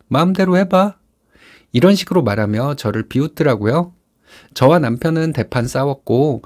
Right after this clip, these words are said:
한동안 서로 말도 안 하고 지내다가 화해를 했습니다. 얼마 전 주말에 저는 친구들과 오랜만에 만났어요. 오랜만에 외출이었고 친구들 중에서는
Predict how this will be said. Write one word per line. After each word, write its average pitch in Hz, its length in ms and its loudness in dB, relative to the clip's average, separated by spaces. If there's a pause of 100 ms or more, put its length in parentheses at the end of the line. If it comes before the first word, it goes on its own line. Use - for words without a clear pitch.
(120)
한동안 185 560 0
서로 160 440 0
말도 104 340 -2
안 101 160 -2
하고 123 200 -2
지내다가 101 680 -2 (300)
화해를 156 480 -2
했습니다. 117 800 -4 (580)
얼마 139 280 2
전 175 180 2
주말에 127 500 0
저는 104 340 -4
친구들과 165 680 -2
오랜만에 127 500 0
만났어요. 113 760 -2 (560)
오랜만에 190 460 4
외출이었고 139 880 -2
친구들 180 460 -2
중에서는 110 760 -4